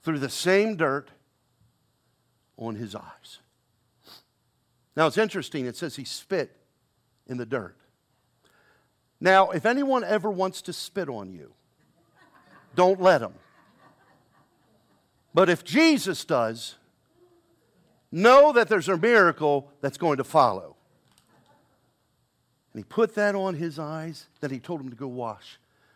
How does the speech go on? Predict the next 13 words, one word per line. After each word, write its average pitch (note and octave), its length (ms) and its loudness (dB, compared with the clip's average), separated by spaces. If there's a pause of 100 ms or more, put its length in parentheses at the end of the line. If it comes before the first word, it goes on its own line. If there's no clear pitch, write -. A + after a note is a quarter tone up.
Go D#3 80 -4
wash D#3+ 280 0
out E3 140 -4
the D#3 60 -14
dirt A#2 240 -10
in A2+ 100 -14
that A#2 160 -16
pool A#2 280 -16
called - 200 -20
Siloam. G#2 300 -20 (1500)
Can C3+ 120 -16
you F#3+ 120 -6
imagine F#3 540 -6